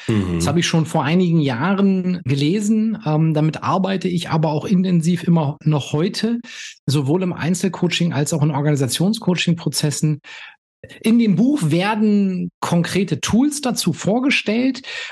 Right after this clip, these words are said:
Speaker 2: basierend auf der jahrelangen Forschung von Robert Keegan zur Entwicklungspsychologie, könnte man sagen.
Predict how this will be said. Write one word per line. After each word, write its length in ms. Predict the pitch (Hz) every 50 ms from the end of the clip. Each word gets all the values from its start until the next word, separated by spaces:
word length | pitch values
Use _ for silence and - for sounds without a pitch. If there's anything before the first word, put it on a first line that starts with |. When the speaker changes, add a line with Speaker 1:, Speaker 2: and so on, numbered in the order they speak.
| - _ -
Speaker 2:
basierend 640 | 160 156 143 127 131 196 220 240 240 233 214 - -
auf 180 | 165 190 180
der 140 | - 175 156
jahrelangen 1120 | 135 127 117 131 160 185 214 214 196 190 196 196 196 190 180 156 143 165 180 185 180 180
Forschung 640 | 170 - - - 139 - - - - 196 190 180 170
von 180 | - 170 170 143
Robert 340 | 151 156 151 147 131 - -
Keegan 680 | - - 190 196 175 190 185 180 180 175 175 180 180 - _
zur 220 | - - - 185 -
Entwicklungspsychologie, 1400 | 151 135 123 214 208 - - 208 190 170 - - - - - - 156 123 - 143 139 135 127 123 117 120 151 151
könnte 260 | - - 123 127 123 127
man 220 | 113 110 110 107
sagen. 460 | 101 104 95 92 113 127 160 208 202